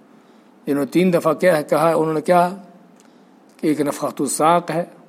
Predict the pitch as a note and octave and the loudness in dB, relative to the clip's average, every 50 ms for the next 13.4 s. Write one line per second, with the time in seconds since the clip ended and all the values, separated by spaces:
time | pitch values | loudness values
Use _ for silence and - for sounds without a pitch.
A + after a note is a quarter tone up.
0 | - _ - _ _ _ _ _ _ _ _ _ _ _ _ _ _ _ _ _ | -20 _ -20 _ _ _ _ _ _ _ _ _ _ _ _ _ _ _ _ _
1 | _ _ - E3 D3+ C#3 C3+ C#3 B2 - - C#3 C#3 - C#3 C3 B2 B2 C#3 D#3 | _ _ -6 -6 -4 -4 -4 -6 -6 -6 -6 -8 -6 -4 -4 -2 0 2 2 2
2 | F3 E3 - C3+ F3 G3 - D#3+ D#3 D3 D3 C#3+ C#3+ C3 B2+ - - B2+ - C#3+ | 2 0 0 -4 -4 -2 -2 -2 0 0 0 0 -2 -6 -8 -8 -8 -6 -6 -4
3 | C3+ C3+ D#3+ D3 B2+ A#2 - A2+ G#2+ - - - _ _ _ _ _ _ _ _ | -2 0 0 0 0 -2 -6 -14 -14 -16 -20 -20 _ _ _ _ _ _ _ _
4 | _ _ _ _ - _ - - G3 - G3 D#3+ C#3 - D#3 D3+ C3+ C3+ D3 F3+ | _ _ _ _ -20 _ -6 -6 -2 0 0 0 0 0 -2 -4 -4 -4 -8 -10
5 | - - - _ _ _ _ _ _ - - E3+ D3 - E3 C#3+ C#3+ C#3+ - - | -12 -16 -20 _ _ _ _ _ _ -10 -8 -6 -4 -2 -2 -2 -2 -2 -2 0
6 | E3 E3 G3 F#3+ D#3+ D3+ D3+ D3 C#3 D#3 D#3+ D#3 E3+ E3 - D3+ B2+ D#3 E3+ D#3 | 2 2 4 4 4 2 2 0 2 0 0 0 -2 -4 -4 -2 0 0 0 0
7 | D#3 D3+ - - C#3 A#2+ A#2 G#2+ - - - - - - _ _ _ _ _ _ | 0 -4 -6 -4 -4 -4 -4 -6 -8 -16 -18 -20 -20 -20 _ _ _ _ _ _
8 | _ _ _ _ - _ _ _ _ _ _ - C#3+ C#3 C3+ C3 - - C#3 - | _ _ _ _ -20 _ _ _ _ _ _ -6 -6 -4 -4 -4 -6 -8 -10 -6
9 | - C3+ - - E3+ F3 F#3 F3 - - D#3 C3+ D3+ E3 E3 D#3 D3+ - - D3+ | -6 -8 -6 0 0 2 2 2 0 -2 -2 -2 -2 -2 -2 -4 -6 -8 -6 -6
10 | C#3 C3+ C#3 A#2+ A#2 C#3+ C#3+ - - G3+ F3 E3+ G3 G3+ G3+ G#3 F#3+ - A3 G3 | -4 -2 -2 -2 -2 -4 -4 -2 -2 0 2 2 2 2 2 -2 0 2 2 2
11 | F3+ E3 C#3 C3+ C3 B2 B2+ - - - - - - _ _ _ _ _ _ _ | 2 0 0 -2 -2 -2 -4 -10 -18 -20 -20 -20 -20 _ _ _ _ _ _ _
12 | _ _ _ _ _ _ _ - _ _ - D3+ B2 C3 C3+ C#3 C3 B2+ A#2+ C#3+ | _ _ _ _ _ _ _ -20 _ _ -10 -6 -4 -2 -2 -2 -2 -2 -2 -2
13 | D#3 D3 - E3+ D3+ - G3 | -2 -2 -4 -4 -2 0 -2